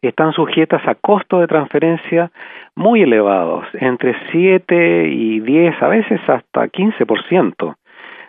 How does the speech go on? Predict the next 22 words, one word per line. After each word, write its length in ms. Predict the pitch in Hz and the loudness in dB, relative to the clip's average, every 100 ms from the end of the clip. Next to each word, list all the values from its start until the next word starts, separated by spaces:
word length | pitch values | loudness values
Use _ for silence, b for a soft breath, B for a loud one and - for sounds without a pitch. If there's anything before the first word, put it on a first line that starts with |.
| - | -4
del 200 | 117 117 | -2 2
valor 260 | 120 131 | 2 2
de 80 | 127 | 2
las 140 | 123 | 0
remesas 600 | 117 113 139 143 - 165 - - - | 0 0 0 -2 -2 -2 -4 -16 -6
se 60 | 123 | 0
debe 260 | 123 131 | 2 2
pagar 300 | 123 120 135 | 2 2 2
nada 240 | 131 147 151 | 2 0 0
más 180 | 151 147 | -2 -2
que 140 | 135 | -2
como 260 | 127 113 117 | 0 0 0
costo 640 | - 139 - - - 135 | 0 -2 -2 -2 0 0
de 400 | 110 120 143 143 | 0 0 0 0
transferencia 880 | - 113 - - 139 139 - - 90 | -2 -2 -2 -2 0 0 -4 -6 -6
de 100 | 98 | -6
esas 180 | 95 104 | -8 -4
remesas. 480 | 107 101 87 196 190 - B | -2 -4 -4 -6 -6 -10 B
Hay 200 | 131 139 | 0 2
acuerdos 360 | 135 147 143 131 | 2 4 4 2
internacionales 880 | 127 123 123 117 139 180 156 156 185 - - _ | 0 0 0 0 0 2 2 0 -2 -8 -20 _
que 480 | 202 160 180 196 | 2 4 4 0